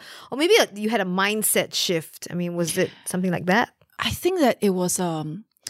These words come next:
Speaker 2: I think things got a little better. Um, I'm not sure about my acting, <laughs> but there were more people who believed in me.
Speaker 1: Yeah.
Speaker 2: I think that helped a little, you know, when, um, people encourage me. People see something in me that maybe I don't even see it in
Speaker 1: Mm.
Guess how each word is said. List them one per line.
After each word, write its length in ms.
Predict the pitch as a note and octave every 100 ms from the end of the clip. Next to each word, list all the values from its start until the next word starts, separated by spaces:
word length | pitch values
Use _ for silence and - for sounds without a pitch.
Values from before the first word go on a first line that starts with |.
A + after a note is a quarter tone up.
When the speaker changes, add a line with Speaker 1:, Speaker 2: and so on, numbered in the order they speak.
| -
Speaker 2:
I 60 | C#4
think 200 | G4+ A#4+
things 240 | A#4 A4
got 200 | - - -
a 40 |
little 340 | G3 G3+ A3 - E3+
better. 540 | F3+ D#3+ - F3 F3+ - _ - _ _
Um, 200 | - F3+
I'm 100 | -
not 160 | D#4 A#4
sure 140 | -
about 160 | A3+ F3+
my 100 | F3
acting, 520 | E3+ F3+ - G3+ B3
<laughs> 40 |
but 80 | B3 C#4 C#4+ - - -
there 140 | C4+ C#4+
were 180 | C#4+ C4
more 220 | B3+ D4
people 240 | - B3 C4
who 140 | B3
believed 500 | F#3 G3 F#3+ G#3+ -
in 160 | F#3+ F3+
me. 260 | F#3 A3+ D4+
Speaker 1:
Yeah. 300 | D#3+ D#3 D3 D3 _
Speaker 2:
I 100 | D4
think 360 | - B4 G4+ -
that 180 | A3+
helped 300 | - - A3 -
a 80 |
little, 520 | F#3+ F#3 F3+ G3 F#3+ F3+
you 80 |
know, 160 | E3+ F3
when, 360 | F3 F#3 F3+ F3
um, 180 | D#3+
people 280 | D#3+ F#3 G3+
encourage 640 | - E3+ - D#3+ D#3+ E3+ -
me. 260 | F#3+ F#3+ F3
People 260 | G3 G3
see 140 | A3+ A3+
something 400 | - A3+ A3 B3+
in 80 | G#3+
me 140 | A3+
that 120 | A3
maybe 240 | G3 A3 C4
I 160 | F3+ A#3
don't 280 | A#3+ A3+ A#3+
even 220 | A3 A#3
see 220 | - A#3
it 80 | A3+
in 120 |
Speaker 1:
Mm. 40 | F#3+